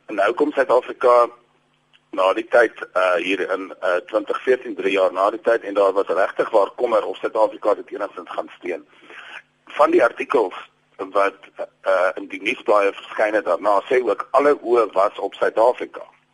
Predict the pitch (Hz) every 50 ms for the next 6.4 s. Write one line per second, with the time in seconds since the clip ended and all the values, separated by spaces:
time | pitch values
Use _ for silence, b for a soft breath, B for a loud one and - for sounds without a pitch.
0 | B B B B B B B B B B _ _ _ - 101 104 104 104 104 107
1 | - - - _ - 101 107 113 - 113 - - 147 - - 76 101 110 110 -
2 | 107 92 - 92 104 101 101 - 107 95 92 98 98 98 92 92 95 92 87 92
3 | 87 85 - _ - 95 98 98 92 95 92 - - - 107 98 - - 92 -
4 | - - 95 90 - 78 - - - _ B B B B B B B B B B
5 | B _ - 98 101 104 110 - - - - - 147 156 151 151 147 - - -
6 | _ - 104 101 101 98 98 95